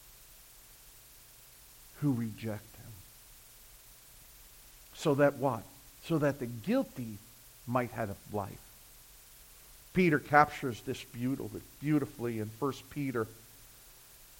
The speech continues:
chapter one, verses three to five. He writes, "Blessed be the God and Father of our Lord Jesus Christ, who according to his grace mercy has caused us to be born again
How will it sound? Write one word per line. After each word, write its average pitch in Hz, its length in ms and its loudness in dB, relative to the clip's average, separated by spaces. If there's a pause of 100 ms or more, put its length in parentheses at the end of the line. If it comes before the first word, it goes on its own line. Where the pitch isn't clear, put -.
(160)
chapter 143 320 0
one, 123 460 -2
verses 123 340 -6 (160)
three 131 240 -4
to 117 60 -6
five. 120 420 -6 (1400)
He 180 140 6
writes, 160 400 10
"Blessed 165 500 4
be 165 140 0
the 151 100 -2
God 160 260 4
and 151 80 0
Father 156 440 6
of 143 120 -2
our 143 120 6
Lord 151 340 2
Jesus 151 380 -4
Christ, 156 340 2
who 160 100 2
according 165 460 2
to - 140 -6
his 139 160 2
grace 151 360 4 (100)
mercy 156 500 0
has 139 260 0 (100)
caused 160 520 2
us 151 240 2
to 139 80 -2
be 123 180 -4
born 147 420 0
again 147 440 0